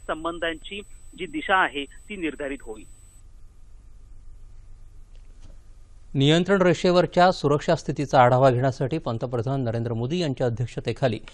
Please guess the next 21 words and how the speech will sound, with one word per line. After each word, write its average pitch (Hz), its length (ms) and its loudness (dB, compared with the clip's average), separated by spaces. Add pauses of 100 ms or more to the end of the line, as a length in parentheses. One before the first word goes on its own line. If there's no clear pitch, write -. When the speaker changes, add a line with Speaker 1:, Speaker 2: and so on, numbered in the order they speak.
(240)
Speaker 2:
आज 127 220 6
नवी 131 200 2
दिल्लीत 110 600 -2
सुरक्षा 160 400 0
विषयक 139 400 -2
मंत्रिमंडळ 123 520 -2
समितीची 117 500 -4
एक 113 120 -2
बैठक 110 280 -2
घेण्यात 127 300 -2
आली. 135 160 0 (720)
उरी 139 200 2
दहशतवादी 147 560 2
हल्ल्याच्या 131 440 2
पार्श्वभूमीवर 117 880 0 (400)
नियंत्रण 156 480 0
रेषेवरच्या 147 720 0
सुरक्षेसंबंधी 135 960 -2
विविध 135 260 0
पर्यायांबद्दल 123 800 0
यात 127 140 2